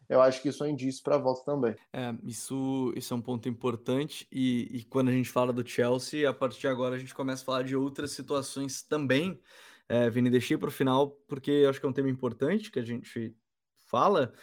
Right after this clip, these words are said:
Speaker 2: que é essa reunião do Todd Boehly com o, o dono do, do P S G, uma conversa informal no primeiro momento, segundo o Le Parisien, de uma possível saída do Neym-, do Neymar para o Chelsea.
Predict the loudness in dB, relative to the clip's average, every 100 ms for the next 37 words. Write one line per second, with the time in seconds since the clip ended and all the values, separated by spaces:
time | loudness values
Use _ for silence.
0 | -20 _ _ 2 6 6 6 4 4 4
1 | 4 4 2 4 2 4 8 8 8 2
2 | 0 0 2 2 0 -2 -2 -4 -2 -2
3 | 0 0 0 -2 -4 -2 -4 -4 -6 -6
4 | -6 -6 -6 -6 -8 -4 -4 -2 -4 -6
5 | -8 -6 -4 -4 -4 -6 -6 -4 -4 -4
6 | -4 -4 -4 -2 0 -2 _ -20 _ _
7 | _ -12 -2 2 4 2 2 2 2 2
8 | 0 -4 _ 6 6 6 4 6 6 6
9 | 0 0 -4 0 2 2 0 -4 -4 -4
10 | -4 -6 -6 -4 -2 -4 -2 -2 -4 _
11 | 0 0 0 -4 -6 -4 -6 -8 -12